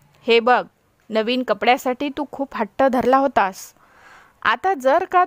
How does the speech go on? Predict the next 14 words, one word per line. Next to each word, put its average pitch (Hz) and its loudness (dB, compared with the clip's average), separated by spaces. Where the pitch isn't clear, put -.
तू 349 -6
ते 330 -8
मळवलेस 254 0
किंवा 311 0
फाडलेस 240 -2
तर 285 0
लक्षात 240 -2
ठेव." 190 -8
अमृतने 233 -4
आईवडिलांपाशी 233 -4
खूप - -14
हट्ट 233 -6
धरला 247 -2
होता. 262 -8